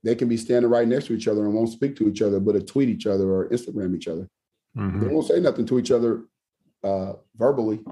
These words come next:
Speaker 1: uh, physically, but they'll they'll post each other. Like, he'll take a picture of him and then post it, like, and it'll be in his story. But he wouldn't just say hi to him. So that, that's just this, this, this era. And it's not going the other way, so we gotta figure out how to adapt to it.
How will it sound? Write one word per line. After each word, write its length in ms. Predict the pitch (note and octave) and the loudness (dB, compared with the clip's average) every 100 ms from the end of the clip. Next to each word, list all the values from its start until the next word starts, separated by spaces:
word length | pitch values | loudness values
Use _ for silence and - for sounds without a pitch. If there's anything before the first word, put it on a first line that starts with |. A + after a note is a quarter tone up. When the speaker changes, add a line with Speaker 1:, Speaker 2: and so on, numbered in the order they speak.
| - | -14
Speaker 1:
uh, 140 | F#2 - - | -14 -4 0
physically, 460 | C#3 A#2+ G#2 G#2 - _ _ | 0 0 -6 -8 -12 _ _
but 100 | G2 | -6
they'll 480 | G2 C3 B2 G#2+ - _ _ _ _ _ _ - | 0 2 2 0 -6 _ _ _ _ _ _ -2
they'll 240 | C3+ B2+ | 0 0
post 340 | - F3+ F3 | 0 0 0
each 160 | C3 - | -4 -2
other. 100 | A#2 | 0
Like, 140 | G#2+ | 0
he'll 140 | D3+ F3 | 0 2
take 180 | F3 D#3 | 2 0
a 60 | |
picture 280 | D3+ E3 D3+ | -2 0 0
of 80 | B2 | 2
him 120 | B2+ | 0
and 100 | B2+ | 0
then 100 | C3 | 0
post 300 | D#3+ D#3+ - | 2 0 0
it, 120 | E2+ - | -12 -12
like, 200 | F2 G2 G#2 | -6 -4 -2
and 100 | A2+ | -4
it'll 260 | A#2+ A#2 | -2 -4
be 140 | A2+ A#2+ | -2 -2
in 60 | |
his 140 | A#2 A2 | -2 -2
story. 340 | D3 B2+ F#2 - F#2+ _ _ - | 2 2 0 -10 -20 _ _ -6
But 120 | A#2+ | -2
he 80 | C3+ | 0
wouldn't 260 | C3 C#3 A#2+ | 2 2 0
just 140 | B2+ | 0
say 140 | - | 0
hi 220 | B2 C#3 - | 0 0 -2
to 160 | - | -4
him. 240 | A2 G2+ - | -8 -8 -12
So 140 | - | -2
that, 260 | G#2+ C3 - | 2 2 2
that's 200 | B2 C3+ | 0 0
just 220 | C#3 B2+ | -2 -2
this, 280 | B2+ A2 A2+ _ - | -2 -2 -4 _ -8
this, 220 | A2 - _ _ _ - | -8 -10 _ _ _ -8
this 160 | A2 - | -6 0
era. 380 | C3+ B2+ G2 F#2+ _ - | 2 2 0 -8 _ -6
And 80 | D#3 | -4
it's 100 | D#3+ | 0
not 160 | E3 | 2
going 220 | C#3 D3 C3+ | 2 0 2
the 80 | |
other 160 | B2 B2+ | 2 2
way, 160 | A#2 B2+ | 2 0
so 140 | B2+ | -2
we 100 | B2 | 0
gotta 160 | B2 A#2 | 0 0
figure 240 | B2 A#2+ | 0 0
out 100 | A#2 | 0
how 80 | B2+ | -2
to 80 | A2 | -4
adapt 420 | G#2 A#2+ - - | 0 -2 -2 -4
to 200 | C#3+ | -2
it. 80 | A2+ | -2